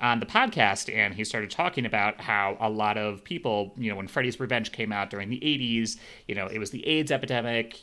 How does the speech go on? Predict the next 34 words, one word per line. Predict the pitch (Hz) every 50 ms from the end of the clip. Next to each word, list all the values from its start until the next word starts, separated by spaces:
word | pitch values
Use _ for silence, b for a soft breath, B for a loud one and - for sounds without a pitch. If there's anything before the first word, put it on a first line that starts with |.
| -
you | - 117
know, | 104 95 92
homosexuals | 113 113 110 - 120 - - 127 113 110 101
were | - 120 107
very, | 104 135 139 131 127
very | 120 117 113 110 107
ostracized | 104 101 98 - - 104 - 107 92
at | 98 -
that | 104 98 92
point | - 104 98
because | - 101 - 101
they | - 95
thought, | - - 98 95 - 135
"Ooh, | 170 190 170 123
it | 104
might | 113 113 113
be | 123
contagious, | 117 135 127 143 156 156 131 120 101 98 -
you | 120 101
know, | 95 95
we | 101 98
might | 104 107 113 -
share | - 123
needles | 120 147 151 147 120 104 104
or | 98 92 92 - _ - - 113 101 - -
get | 143 139 -
blood | 147 156 156 139
on | 131 113
me," | 113 110 104
or | 98
something | 92 - 110 104 107
like | 95 95 92 -
that. | 98 95 95 95 90 - B B B B B B
Um, | 117 117 113 113 107 107 101 98 -